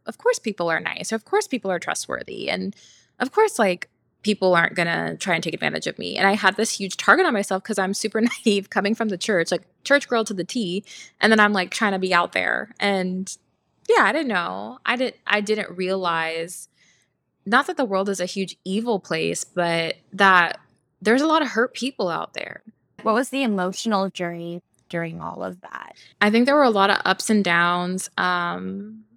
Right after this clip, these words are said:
Speaker 1: it was a lot of anger. It was a lot of anger. I felt like I had been told that, "Hey, you know, this is the absolute truth with certainty." And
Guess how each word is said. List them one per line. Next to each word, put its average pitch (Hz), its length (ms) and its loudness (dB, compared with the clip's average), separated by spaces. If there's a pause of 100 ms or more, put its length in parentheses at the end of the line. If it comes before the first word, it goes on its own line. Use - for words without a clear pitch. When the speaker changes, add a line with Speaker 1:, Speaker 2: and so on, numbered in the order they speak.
Speaker 1:
it 208 120 -2
was 202 140 0
a 196 60 0
lot 185 380 -2
of 190 100 -4
anger. 185 880 -6
It - 60 -20
was 185 120 -6
a 185 60 -2
lot 170 340 0
of 175 100 -10
anger. - 340 -18 (560)
I 190 80 -4
felt 185 260 2
like 175 220 -6
I 175 400 -10 (640)
had 202 160 4
been 190 180 -2
told 185 640 -2
that, 87 460 0 (840)
"Hey, 185 380 0
you 175 200 -6
know, 170 460 -4 (120)
this 190 200 0
is 190 120 -8
the - 280 -10
absolute 170 640 -4
truth 170 260 -4
with - 120 -4
certainty." 233 760 -2 (720)
And 175 600 2